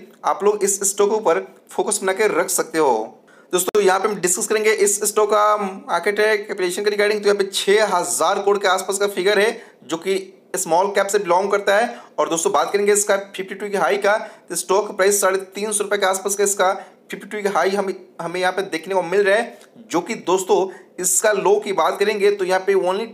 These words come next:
two hundred के आसपास का इसका figure हमें देखने को मिल रहा है। stock पी की बात करेंगे, तो यहाँ पे सत्रह के आसपास का figure है, जो कि इंडस्ट्री पी की बात करेंगे दोस्तों, तो यहाँ पे हमें तीस प्लस का फिगर हमें यहाँ पे देखने को मिल रहा है, यानी कि जो इसका price है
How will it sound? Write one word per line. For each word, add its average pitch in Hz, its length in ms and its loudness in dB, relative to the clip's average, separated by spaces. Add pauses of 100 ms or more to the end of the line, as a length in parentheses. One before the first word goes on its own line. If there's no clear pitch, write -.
two 202 120 2
hundred 196 260 0
के 190 60 2
आसपास 190 260 0
का 185 180 2 (320)
इसका 175 220 0
figure 185 240 0
हमें 196 220 0
देखने 160 240 -2
को 185 80 2
मिल 156 200 -2
रहा 143 120 2
है। - 420 -4
stock 240 440 0
पी 208 80 -4
की 208 240 -10
बात 190 280 0
करेंगे, 208 200 2
तो 208 60 0
यहाँ 208 140 4
पे 208 60 4
सत्रह 196 480 0
के 208 140 -2
आसपास 185 340 0
का 202 120 -2
figure 196 280 0
है, 226 200 0 (260)
जो 170 180 -6
कि 190 120 -6
इंडस्ट्री 175 560 0
पी 208 180 -6
की 202 160 -10
बात 190 220 0
करेंगे 202 200 2
दोस्तों, 208 280 4 (360)
तो 160 60 -10
यहाँ 165 360 2
पे 214 160 2
हमें 226 320 0 (320)
तीस 240 220 -2
प्लस 202 260 0
का 208 100 0
फिगर 196 220 2
हमें 202 140 2
यहाँ 175 200 2
पे 208 140 0
देखने 175 380 -4
को 190 120 0
मिल 160 160 -4
रहा 151 160 2
है, 117 160 -2 (220)
यानी 170 180 0
कि 202 120 -4 (140)
जो 220 220 6
इसका 208 380 2 (120)
price 180 460 0
है 143 160 4